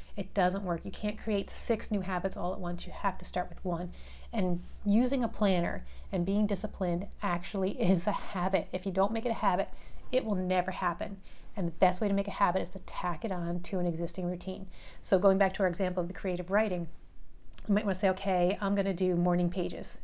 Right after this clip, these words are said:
Um, I forget where I picked that up, but there, that's definitely something someone else has put out there, is every morning they sit down for fifteen minutes and they just write whatever comes to them.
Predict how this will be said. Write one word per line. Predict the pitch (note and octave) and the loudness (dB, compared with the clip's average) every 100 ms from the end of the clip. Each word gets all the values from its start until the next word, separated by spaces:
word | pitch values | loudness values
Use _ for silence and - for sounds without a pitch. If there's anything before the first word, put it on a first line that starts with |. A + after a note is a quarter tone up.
| - - | -8 -6
Um, | F#3 F3+ | -6 -4
I | F#3+ | -6
forget | - G3+ G#3+ | -4 0 2
where | G#3 F3+ | 4 4
I | F3 - - - - | 4 0 -4 -4 0
picked | A3 - | 0 0
that | G3 | -2
up, | - | -4
but | F#3+ | -2
there, | G3 A3+ | -2 -2
that's | G3+ F#3+ | -4 -2
definitely | - F3+ F#3+ | 0 0 0
something | F#3 F3 F#3 F3 - - - | -2 0 0 0 -4 -10 -8
someone | - F#3 | -4 0
else | F#3+ F#3+ | 2 2
has | |
put | - F3+ | 2 4
out | E3+ F3 | 4 4
there, | F3 | 2
is | E3 E3 - - | 2 0 -4 2
every | G3+ G#3 | 4 6
morning | G3 F#3 F#3 F#3 - - | 6 6 4 0 -4 -2
they | F#3 | -2
sit | - G#3+ | -2 -2
down | - F3+ F3 | 2 4 4
for | F3 | 0
fifteen | F3+ G#3 - A3+ G3 | 0 0 0 2 2
minutes | E3+ F3 F3 | 2 2 0
and | - E3+ | 0 0
they | E3 | 2
just | F3 F3 | 2 4
write | E3 E3+ E3+ - - | 4 4 2 -2 0
whatever | F3+ E3+ E3+ | 0 0 -4
comes | - F#3+ - | -6 -6 -6
to | - | -6
them. | - | -6